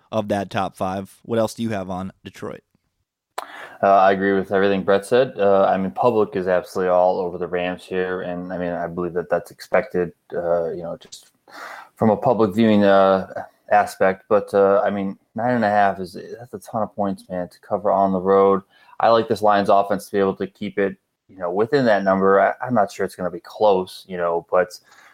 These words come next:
Speaker 2: you know, it can be certainly a, what, five to eight point game easily. And they get the backdoor cover, man. Come on. Let's get it done.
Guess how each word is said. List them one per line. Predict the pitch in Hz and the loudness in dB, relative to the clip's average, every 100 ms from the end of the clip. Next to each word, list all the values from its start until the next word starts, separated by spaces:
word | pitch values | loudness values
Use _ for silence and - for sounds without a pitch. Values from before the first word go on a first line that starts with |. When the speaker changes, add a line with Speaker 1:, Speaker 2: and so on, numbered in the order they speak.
| _ | _
Speaker 2:
you | 90 | -4
know, | 87 | -2
it | - | -2
can | 101 | -4
be | 92 90 | -4 -4
certainly | - 95 90 90 87 | -2 -2 -2 0 2
a, | 87 82 _ _ _ - | 0 -2 _ _ _ -8
what, | 85 - | -8 -4
five | 87 85 85 | 0 2 0
to | 85 | -2
eight | 90 - | -4 -4
point | 95 90 | -4 -4
game | - 90 92 | -4 -6 -4
easily. | 92 95 104 113 123 | -4 0 2 2 2
And | 160 175 | 0 0
they | 175 | 2
get | 170 | 0
the | |
backdoor | 175 175 170 165 | 2 0 2 0
cover, | 180 175 107 | 2 0 0
man. | 95 107 | 0 -2
Come | - - 151 | -2 -2 2
on. | 170 120 - _ _ | 2 2 -4 _ _
Let's | - - | -20 -6
get | 165 | -4
it | 143 - | -4 2
done. | 120 110 | 2 2